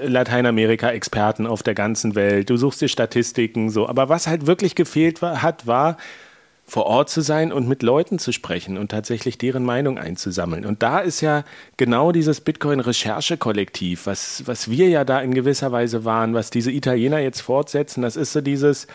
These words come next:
es gibt keine einfache Antwort und du kannst nicht sagen, Bitcoin ist guter für die Menschen oder schlechter du, für die Menschen. Du kannst nur mit möglichst vielen Menschen reden und dir das anhören und gucken, was für ein Bild sich daraus ergibt.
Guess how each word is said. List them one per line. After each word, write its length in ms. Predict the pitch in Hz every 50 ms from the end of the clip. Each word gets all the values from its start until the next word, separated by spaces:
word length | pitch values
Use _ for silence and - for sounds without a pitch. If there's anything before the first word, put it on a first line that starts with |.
| - - - - - - _ _ _ - - -
es 160 | - 139 -
gibt 180 | - 180 175 -
keine 260 | - 143 143 143 135
einfache 400 | - 127 147 151 - 139 - 120
Antwort 400 | 90 127 156 156 - 104 98 -
und 100 | 107 104
du 60 | 107
kannst 300 | 104 - 117 - - -
nicht 120 | 147 127 -
sagen, 240 | 127 117 117 117 110
Bitcoin 340 | 135 - - - 123 123
ist 140 | 127 - -
guter 300 | - 143 170 - 160 143
für 140 | - - 131
die 80 | 127 123
Menschen 300 | 123 120 131 - - 139
oder 120 | 127 104
schlechter 440 | - - 139 147 143 - - 107 90
du, 140 | 101 98 - 226 320 _ _
für 200 | - - - -
die 60 | 107
Menschen. 380 | 104 95 95 107 107 - 135 127
Du 80 | 120
kannst 380 | - - 120 139 160 - - -
nur 80 | 135 127
mit 140 | 127 117
möglichst 480 | 120 123 131 151 175 - 185 165 - -
vielen 240 | - - 147 151 151
Menschen 360 | 131 123 135 143 - - 139
reden 500 | 123 110 117 120 120 123 147 170 208 214 - - - - - - - - - _ _ _ _ _ _ _ -
und 220 | 143 143 139 135
dir 100 | 135 123
das 180 | 120 120 110 -
anhören 580 | - 113 120 135 127 139 156 175 196 226 254
und 300 | - - - 147 147 -
gucken, 360 | - - - - - 165 151 135
was 180 | 127 - -
für 80 | - 143
ein 100 | 135 123
Bild 220 | - 180 254 254 -
sich 200 | - 101 - -
daraus 380 | 92 87 82 85 85 87 -
ergibt. 540 | 82 82 82 82 85 78 76 - - - -